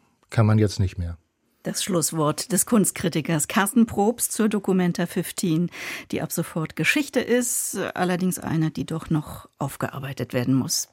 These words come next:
Speaker 2: Vielen Dank.
Speaker 1: Gerne.
Speaker 2: Die britische Theaterregisseurin Lily Sykes ist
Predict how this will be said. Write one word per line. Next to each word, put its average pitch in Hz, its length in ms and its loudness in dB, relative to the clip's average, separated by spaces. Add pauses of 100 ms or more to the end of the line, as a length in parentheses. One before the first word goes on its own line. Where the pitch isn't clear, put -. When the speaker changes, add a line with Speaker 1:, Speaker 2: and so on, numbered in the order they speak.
Speaker 2:
Vielen 190 240 -2
Dank. 208 300 -4
Speaker 1:
Gerne. 110 440 4 (1000)
Speaker 2:
Die 233 60 6
britische 277 480 0
Theaterregisseurin 208 1040 0
Lily 220 420 2
Sykes - 640 -2
ist - 260 -4